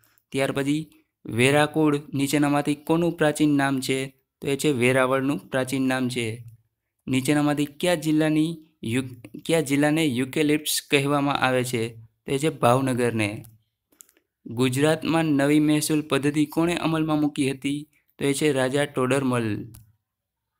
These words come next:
સાક્ષી ભાવ અને ભાવપાત્ર કોના પર લખાયેલા પુસ્તકોના નામ છે? તો એ છે શ્રી વડાપ્રધાન નરેન્દ્ર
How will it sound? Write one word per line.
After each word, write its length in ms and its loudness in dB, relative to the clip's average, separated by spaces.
સાક્ષી 520 -2
ભાવ 280 2
અને 340 -2
ભાવપાત્ર 760 0
કોના 460 -2
પર 200 -2
લખાયેલા 460 0
પુસ્તકોના 640 -4
નામ 320 -2
છે? 240 -2
તો 60 -4
એ 80 2
છે 160 0
શ્રી 380 -2
વડાપ્રધાન 560 0
નરેન્દ્ર 600 -2